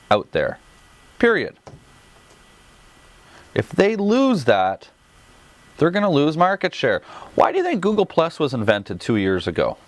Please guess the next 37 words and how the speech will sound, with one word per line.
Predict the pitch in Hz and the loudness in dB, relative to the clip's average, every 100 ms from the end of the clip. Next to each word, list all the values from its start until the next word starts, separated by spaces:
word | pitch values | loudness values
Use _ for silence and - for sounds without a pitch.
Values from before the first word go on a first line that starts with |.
| _ - - - - _ _ _ - | _ -20 -20 -20 -20 _ _ _ 0
Their | 151 | 0
social | 139 - - 120 - 113 | 0 -4 -2 -2 0 -2
network. | 92 90 - 73 - - - - - - | -2 -4 -4 -6 -6 -20 -20 -20 -20 -2
Was | - | 0
it | 202 | 2
really | 147 160 185 | 2 0 0
to | 165 | -2
compete | - 113 135 147 | -4 -4 -2 0
against | 135 127 - - | -2 -4 -6 -2
Facebook? | 101 127 - 185 202 - - - - - - - - - - - | -2 -2 -2 -2 -2 -14 -20 -20 -20 -20 -20 -20 -20 -20 -6 0
Everybody, | 147 160 - 165 143 | 0 0 0 0 2
I'm | 117 123 | 0 0
writing | 107 156 123 | 0 0 0
all | 143 | -2
this | 147 147 | -2 -4
stuff | - 156 156 | 0 0 0
two | - 151 | -2 0
years | 147 156 | 2 0
ago. | 147 160 | 0 0
Google's | 135 151 160 156 | 0 0 0 0
gonna | 156 147 | -2 -2
compete | 143 - 156 | -2 0 0
against | 147 156 151 - | 0 -4 -6 -4
Facebook. | - 139 - 120 101 | -2 0 0 0 0
Now | 127 135 | 0 0
they | 131 | 0
got | 131 123 | -2 -4
two | 170 | -2
hundred | 156 151 | 0 0
and | 127 | 0
fifty | - 151 - | 0 0 -2
million | 117 139 147 131 | 0 2 2 0
users | 139 143 135 127 | 2 2 0 0
on | 135 | -2
Google | 131 135 131 | 0 0 0
Plus, | - 147 131 - | 0 0 0 -4
and | 113 | -8